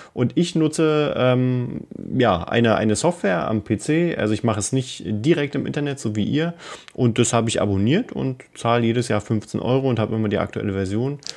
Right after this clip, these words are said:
Und das ist ja das Schöne. Die Daten werden übernommen, man braucht nicht viel ändern jedes Jahr. Und, ähm, es funktioniert. Und bis jetzt muss ich sagen, alles, was das Programm ausgerechnet hat, habe ich auch auf den Cent genau vom Finanzamt wiedergekriegt.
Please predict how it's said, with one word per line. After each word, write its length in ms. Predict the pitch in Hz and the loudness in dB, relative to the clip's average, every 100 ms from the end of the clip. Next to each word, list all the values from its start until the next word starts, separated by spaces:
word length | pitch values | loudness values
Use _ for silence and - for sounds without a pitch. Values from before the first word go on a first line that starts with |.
| - - | -14 -6
Und 180 | 104 | 0
das 80 | 101 | 2
ist 40 | 113 | 2
ja 80 | 95 | 0
das 100 | 92 | -2
Schöne. 380 | - 92 90 | 0 0 0
Die 120 | 87 90 | -2 2
Daten 320 | 101 110 110 | 2 2 2
werden 140 | 101 | 2
übernommen, 500 | 98 98 101 147 160 | 2 0 2 2 2
man 180 | 127 107 | 2 2
braucht 240 | 104 104 | 2 0
nicht 120 | 104 - | -2 -4
viel 220 | 95 - | -4 -2
ändern 280 | 135 139 131 | 0 0 -2
jedes 360 | 123 123 - | -4 -6 -4
Jahr. 300 | 117 117 120 - - - - _ - - | -4 -4 -6 -12 -20 -20 -20 _ -16 -10
Und, 440 | 104 95 95 92 - | -6 -2 -2 -4 -4
ähm, 400 | 90 87 87 92 _ | -4 -2 -6 -10 _
es 160 | 95 - | -6 -4
funktioniert. 560 | - 92 170 139 87 - | 0 0 2 2 0 0
Und 220 | 123 120 | 2 2
bis 120 | 110 | 2
jetzt 240 | 131 - | 2 2
muss 140 | 202 202 | 0 2
ich 100 | 180 | 2
sagen, 300 | 113 147 160 | 2 2 2
alles, 320 | 113 165 175 | 2 2 2
was 180 | 143 - | 0 -2
das 120 | 135 | -8
Programm 320 | 131 127 110 | -6 -4 0
ausgerechnet 520 | 101 113 120 120 131 | 0 -2 -2 -2 -2
hat, 220 | 127 127 - - - - _ _ _ | -4 -4 -8 -20 -20 -20 _ _ _
habe 200 | - 110 | -2 0
ich 100 | 117 | 2
auch 300 | - 117 - | 0 0 -2
auf 180 | 90 127 | 0 0
den 140 | - 117 | 0 -2
Cent 340 | 110 117 - | 0 -2 -2
genau 240 | 98 92 | -4 -4
vom 260 | 98 107 98 | -4 -4 -4
Finanzamt 580 | 98 90 87 - 90 85 | -4 -4 -4 -8 -10 -8
wiedergekriegt. 520 | 85 85 - - | -8 -10 -12 -20